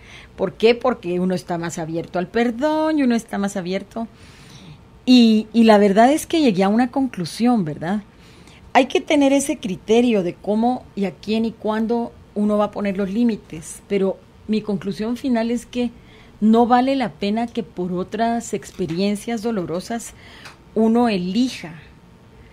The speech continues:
cerrar el corazón y dejar de ser empático, ¿verdad? Yo ahora me digo a mí misma, pues sí,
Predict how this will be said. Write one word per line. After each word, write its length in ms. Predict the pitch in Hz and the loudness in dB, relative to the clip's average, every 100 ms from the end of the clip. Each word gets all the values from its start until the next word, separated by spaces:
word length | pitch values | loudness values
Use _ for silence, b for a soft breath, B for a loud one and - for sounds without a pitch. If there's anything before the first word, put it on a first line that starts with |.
| b | b
cerrar 440 | - 208 185 190 196 | -8 -2 0 0 0
el 140 | 220 | -4
corazón 540 | - 214 180 - 196 208 | -4 -4 -4 -4 -4 -2
y 80 | |
dejar 280 | 214 160 170 | -4 -6 -8
de 100 | 165 | -10
ser 200 | 175 185 | -8 -8
empático, 600 | 180 160 151 147 147 - | -8 -8 -12 -12 -16 -12
¿verdad? 260 | 156 151 180 | -8 -6 -4
Yo 140 | 180 | 0
ahora 280 | 202 214 247 | 2 2 2
me 140 | 233 | 0
digo 200 | 170 180 | -2 -2
a 60 | 202 | -2
mí 100 | 208 | 0
misma, 320 | 202 208 226 | -2 -2 -4
pues 220 | 220 196 | -6 -8
sí, 260 | 151 170 | -8 -10